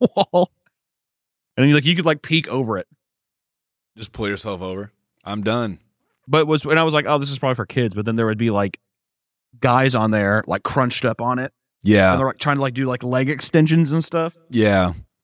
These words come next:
Speaker 2: Yeah, rock climbing is, for how insane it is and how scary it is, it just looks a little cheesy.
Speaker 1: When you're out there in, in the real thick of it, it's pretty crazy.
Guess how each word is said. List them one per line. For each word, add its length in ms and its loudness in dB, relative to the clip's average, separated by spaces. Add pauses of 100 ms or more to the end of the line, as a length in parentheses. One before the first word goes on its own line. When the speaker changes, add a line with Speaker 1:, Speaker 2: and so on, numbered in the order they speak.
(960)
Speaker 2:
Yeah, 180 0
rock 240 0
climbing 560 -2 (140)
is, 360 -2 (840)
for 200 2
how 380 2
insane 560 0
it 100 2
is 220 4
and 100 -4
how 120 -4
scary 420 2
it 60 4
is, 280 2
it 160 -8
just 260 0
looks 580 2 (720)
a 80 -2
little 400 2
cheesy. 560 -4 (920)
Speaker 1:
When 160 4
you're 140 6
out 160 2
there 140 2
in, 180 -4
in 100 -2
the 120 -2
real 460 0
thick 320 -4
of 120 0
it, 120 0 (560)
it's 140 -8
pretty 220 0
crazy. 460 -4